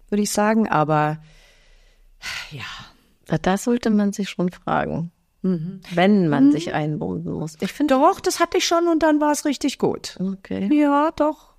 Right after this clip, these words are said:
Speaker 1: muss ich schon sagen, dann lief das schon sehr
Speaker 2: Da bin ich vielleicht zu ungeduldig.
Speaker 1: <laughs> Das ist natürlich <laughs> ein Thema. Ja, Christina, das könnte sein. <laughs> Das könnte sein.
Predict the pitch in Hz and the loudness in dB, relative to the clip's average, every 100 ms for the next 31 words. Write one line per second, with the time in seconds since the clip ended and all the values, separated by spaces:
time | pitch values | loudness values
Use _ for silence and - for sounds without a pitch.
0 | - 277 269 - 233 226 175 151 160 180 | -2 2 2 2 2 4 4 2 2 2
1 | 196 214 214 220 - - 202 - - 208 | 2 2 2 0 -2 -6 -6 -6 -4 0
2 | 202 202 - 175 185 196 - - 180 180 | 0 0 -2 2 2 2 0 -2 0 -2
3 | - - 180 185 196 190 175 170 190 202 | -10 -6 -2 2 0 0 -2 -2 -2 -6
4 | - - - - - - 381 381 - 370 | -10 -20 -20 -20 -20 -6 -6 -6 -10 -10
5 | 359 _ 349 - - - - - _ _ | -10 _ -10 -10 -20 -20 -20 -20 _ _
6 | _ 247 320 359 370 349 330 320 349 311 | _ 4 4 4 -2 2 2 2 0 2
7 | 320 320 - 370 - - - 339 302 - | 2 2 4 2 0 -2 0 0 0 0
8 | 294 285 277 226 - 233 302 330 - _ | 2 4 4 2 0 2 2 2 -6 _
9 | - 285 - 269 254 226 220 - 226 220 | -6 -6 -2 2 2 2 -2 -2 0 0
10 | 208 202 196 - 220 - _ - - - | 0 -2 -2 0 -2 -2 _ -20 -20 -20
11 | 247 _ 233 - 220 - 220 214 - - | -20 _ -20 -18 -20 -18 -20 -20 -20 -20
12 | - - - - - - - - - - | -20 -20 -18 -20 -20 -20 -20 -20 -20 -2
13 | 190 - 151 139 135 - 120 80 | -2 2 2 2 0 -2 -2 -4